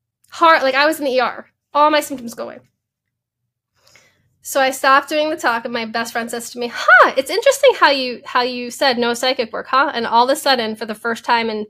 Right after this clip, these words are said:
four months, you, right? So I was like, "Ah, okay, breadcrumb, note to self."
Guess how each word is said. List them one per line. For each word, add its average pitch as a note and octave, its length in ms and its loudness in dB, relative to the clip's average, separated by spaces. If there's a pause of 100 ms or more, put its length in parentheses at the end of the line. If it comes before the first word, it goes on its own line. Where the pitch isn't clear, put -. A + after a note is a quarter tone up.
four G#3 280 -8
months, A3+ 440 -6 (420)
you, A#3 140 -12
right? A3+ 220 -6 (400)
So - 160 -16
I - 20 -12
was G#3 100 -12
like, F3+ 180 -20 (220)
"Ah, G#3+ 580 -4
okay, G3 320 -6
breadcrumb, G#3+ 720 -6
note A#3+ 260 -2
to C4 60 -4
self." G#3+ 380 0